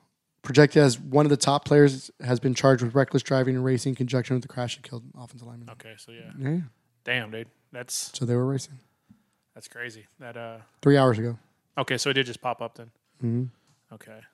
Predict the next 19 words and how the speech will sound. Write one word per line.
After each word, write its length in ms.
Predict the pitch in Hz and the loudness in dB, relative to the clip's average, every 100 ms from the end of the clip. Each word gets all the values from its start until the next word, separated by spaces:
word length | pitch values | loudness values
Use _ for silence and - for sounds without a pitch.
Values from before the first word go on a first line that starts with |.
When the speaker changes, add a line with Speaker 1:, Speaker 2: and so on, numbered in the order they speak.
| _ - | _ -12
Speaker 2:
That 180 | 120 | -10
sucks, 360 | - 127 127 - | -8 -6 -6 -8
man. 180 | 117 117 _ _ _ _ _ _ | -20 -20 _ _ _ _ _ _
That 100 | 120 | -18
sucks. 240 | - 117 - | -14 -10 -6
When 100 | 175 | -4
is 80 | 139 | -4
the 40 | |
draft? 280 | 117 113 - _ _ _ _ _ _ _ - | -6 -10 -12 _ _ _ _ _ _ _ -12
April 200 | 131 127 | -10 -6
fifteenth? 340 | 147 165 160 _ - | -8 -8 -14 _ -14
That's 140 | 123 - | -10 -8
tax 200 | 120 - | -8 -8
day. 140 | 120 - _ _ _ _ - | -14 -14 _ _ _ _ -8
Speaker 1:
Uh, 60 | |
I 180 | 113 107 | -6 -4
don't 140 | 110 | -4
know, 120 | 107 104 | -4 -6
man. 180 | 107 | -10